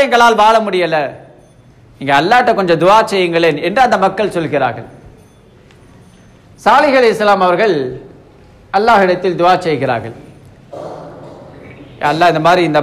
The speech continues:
மனிதர் ரொம்ப நோவினை கொடுக்கிறார், ரொம்ப கஷ்டம் கொடுக்கிறார், எனவே இவரை விஷயத்தில் நீ பொறுப்பெடுத்துக்கொள்" என்று துஆ செய்கிறார்கள்.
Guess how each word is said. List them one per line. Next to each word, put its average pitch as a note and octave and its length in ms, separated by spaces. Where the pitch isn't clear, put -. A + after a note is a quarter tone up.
மனிதர் F3 380
ரொம்ப A#3 280
நோவினை F#3 420
கொடுக்கிறார், D3+ 520
ரொம்ப G#3 120
கஷ்டம் F#3+ 320
கொடுக்கிறார், D#3+ 540
எனவே B3+ 220
இவரை C4 280
விஷயத்தில் C4+ 540
நீ C4 60
பொறுப்பெடுத்துக்கொள்" A#3+ 760
என்று A#3 200
துஆ A3 140
செய்கிறார்கள். C#3 480